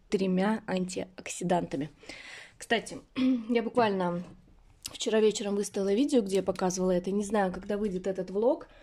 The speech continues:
Он такой совершенно будет сборный, из каких-то разных времен. Возможно, вы заметите это по разным моим макияжам и разным ногтям в этом влоге. В общем, собираю по кусочкам.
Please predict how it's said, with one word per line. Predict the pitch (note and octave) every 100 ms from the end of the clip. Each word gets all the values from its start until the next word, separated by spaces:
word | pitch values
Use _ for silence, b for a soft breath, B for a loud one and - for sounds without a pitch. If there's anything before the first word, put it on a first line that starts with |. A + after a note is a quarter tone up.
| B B -
Он | G3+ G#3
такой | G3+ G3+ G3+
совершенно | - G#3 - A3 G3 F#3
будет | F#3 F3+
сборный, | F3+ F#3 C4 D#4 C#4 C4+
из | C4
каких-то | G3+ - - -
разных | B3 A#3 - G3 -
времен. | G3+ A3 G#3 A#3+ D4 C#4+ B B B B
Возможно, | - F#3+ G3+ G#3+ G#3 G3+ F#3+
вы | F#3+ F#3+
заметите | G3+ G3+ F#3 - F3
это | F3+ F#3 -
по | G#3
разным | G#3 G3+ G3+ G3
моим | G3 G3
макияжам | G3+ F#3 G3+ G#3+ A3+ G#3 G3
и | G3 F#3
разным | F#3 G3+ G3 F#3+ F#3+
ногтям | F3+ F#3 C4 C#4 C4
в |
этом | B3 B3 A#3
влоге. | A#3 A3 G3
В | G#3
общем, | G#3 G3+
собираю | F3+ A3 G#3+ A#3+
по | A3+
кусочкам. | - - - C#4+ - A#3